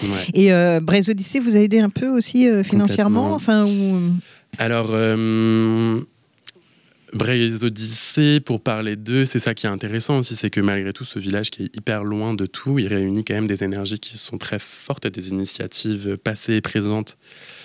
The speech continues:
Speaker 1: hyper intéressantes. Et Braise Odyssée, on va dire que ils ont été un peu, euh,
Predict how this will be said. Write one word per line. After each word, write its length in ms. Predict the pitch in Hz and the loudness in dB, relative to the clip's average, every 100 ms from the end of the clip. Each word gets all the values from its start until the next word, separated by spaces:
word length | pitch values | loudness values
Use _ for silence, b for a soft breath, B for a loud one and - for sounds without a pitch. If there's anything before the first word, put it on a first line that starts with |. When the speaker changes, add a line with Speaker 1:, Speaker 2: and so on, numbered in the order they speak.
| B _ | B _
Speaker 1:
hyper 220 | - 120 | -4 -2
intéressantes. 640 | 101 98 90 - 120 127 - 104 | -2 -6 -8 -4 -2 -2 -2 -2
Et 60 | |
Braise 240 | 101 107 104 | 0 0 -2
Odyssée, 500 | 98 104 - 131 135 | 0 0 2 4 2
on 60 | |
va 140 | 110 104 | 0 -2
dire 200 | 117 - | -6 -8
que 280 | 104 104 - _ _ _ _ _ - - - b b b 107 | -4 -4 -6 _ _ _ _ _ -18 -16 -16 b b b 0
ils 160 | 104 | 2
ont 100 | 104 | 2
été 240 | 104 - 117 | 0 0 0
un 200 | 110 101 | 0 -4
peu, 400 | - 117 117 117 | -6 -2 0 0
euh, 320 | 104 98 | 0 -2